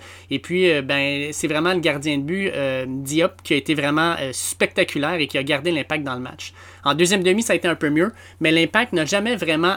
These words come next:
inquiété, euh, le Revolution, euh, à part peut-être, euh, la frappe en, dans les, dans le, le, le temps supplémentaire en fin de match, qui aurait pu égaliser le match. Mais sincèrement, l'Impact ne méritait pas une nulle ou même la victoire. Euh,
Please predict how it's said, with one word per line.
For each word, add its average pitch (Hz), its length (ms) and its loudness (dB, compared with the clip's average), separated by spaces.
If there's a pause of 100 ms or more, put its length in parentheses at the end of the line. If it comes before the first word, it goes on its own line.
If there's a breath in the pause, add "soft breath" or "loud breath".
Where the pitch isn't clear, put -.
(100)
inquiété, 190 680 0 (320 loud breath)
euh, 131 160 0
le 139 100 2
Revolution, 160 720 2 (300)
euh, 143 160 0 (100)
à 160 120 6
part 202 340 6
peut-être, 185 380 0
euh, 147 100 2
la 147 160 0
frappe - 480 0
en, 147 300 -2
dans 147 100 0
les, 151 220 -2
dans 151 160 -2
le, 147 180 0
le, 139 120 0
le 139 120 -4
temps 160 160 -2
supplémentaire 160 580 0
en 143 100 2
fin 139 200 -2
de 135 40 0
match, 160 300 -2 (260 loud breath)
qui 180 160 6
aurait 160 160 8
pu 233 200 2
égaliser 156 420 2
le 143 60 2
match. 165 340 -2 (240 loud breath)
Mais 151 80 0
sincèrement, 180 500 2
l'Impact 185 380 0
ne 151 140 0
méritait 170 500 0
pas 180 300 4 (520 loud breath)
une 185 220 4
nulle 196 320 4
ou 170 100 0
même 175 220 4
la 156 100 2
victoire. 147 600 -2 (320 loud breath)
Euh, 139 340 2